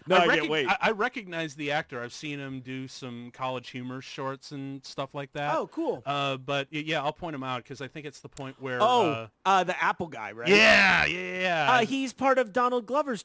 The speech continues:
Speaker 1: group from back in the day, Derek Comedy, too. Uh, I, I
Speaker 2: Yeah.
Speaker 1: can't remember his name now,
Speaker 2: Yeah.
Speaker 1: but, like, yeah, he is hilarious. And that
Speaker 2: Yeah.
Speaker 1: scene's great. I would have crushed, you're right.
Speaker 2: Oh,
Speaker 1: Thank
Speaker 2: yeah,
Speaker 1: you.
Speaker 2: you're tot-, you totally would have killed it in that role. <laughs>
Speaker 1: Yeah. I ca-,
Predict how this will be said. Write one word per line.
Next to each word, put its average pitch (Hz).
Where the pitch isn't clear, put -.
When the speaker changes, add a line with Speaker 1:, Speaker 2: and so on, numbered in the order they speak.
Speaker 1:
group 156
from 165
back 165
in 156
the 180
day, 190
Derek 170
Comedy, 190
too. 175
Uh, 160
I, -
I 160
Speaker 2:
Yeah. -
Speaker 1:
can't 175
remember 156
his 131
name 165
now, 180
Speaker 2:
Yeah. 170
Speaker 1:
but, 135
like, 143
yeah, 175
he 190
is 202
hilarious. 165
And 151
that 160
Speaker 2:
Yeah. 120
Speaker 1:
scene's 190
great. 143
I 110
would 113
have 113
crushed, 78
you're 95
right. 85
Speaker 2:
Oh, 160
Speaker 1:
Thank 170
Speaker 2:
yeah, 175
Speaker 1:
you. 135
Speaker 2:
you're 147
tot-, 185
you 180
totally 175
would 139
have 127
killed 117
it 104
in 104
that 104
role. 92
<laughs> 185
Speaker 1:
Yeah. 165
I 113
ca-, -